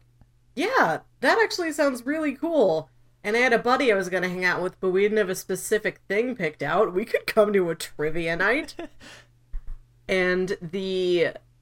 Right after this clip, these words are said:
Speaker 1: charity it was for is some local, I think, stray and feral dog rescue, um,
Speaker 2: Okay.
Speaker 1: betterment,
Speaker 2: Sure.
Speaker 1: caretaking.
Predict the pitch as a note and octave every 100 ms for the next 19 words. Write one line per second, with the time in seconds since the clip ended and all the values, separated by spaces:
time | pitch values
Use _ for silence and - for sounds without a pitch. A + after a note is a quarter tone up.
0 | - C4 D#4 D4 A#3 G#3 E3+ F#3 - F3+
1 | E3+ E3 C#3+ D#3+ A3+ G#3 G3+ F#3+ F#3 F#3+
2 | F#3 F3+ E3 - C#3+ F3 - - - G3
3 | F#3+ F#3+ F#3+ D#3+ E3 - F3+ E3+ F3 D#3+
4 | E3+ D#3+ D3+ D#3 D3+ D3+ - _ _ _
5 | - F3+ E3 - D#3 D3 D3 - - C#3
6 | D3+ D#3 - - _ _ _ _ _ _
7 | D#3+ - G#3 F#3 D3+ D3+ C#3 - - -
8 | F2+ F2 F3+ E3+ E3+ D3+ C#3+ -